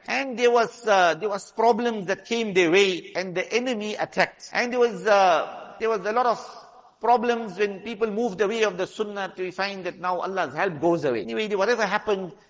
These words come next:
it was decreed. The Tatars invaded Baghdad,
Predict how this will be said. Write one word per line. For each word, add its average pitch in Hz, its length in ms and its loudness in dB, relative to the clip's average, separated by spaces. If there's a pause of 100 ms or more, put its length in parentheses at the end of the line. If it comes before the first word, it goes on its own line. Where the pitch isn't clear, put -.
it 139 100 -12
was 175 120 -4
decreed. 220 760 -4
The 170 80 -2
Tatars 220 520 -2
invaded 190 600 0
Baghdad, 175 520 6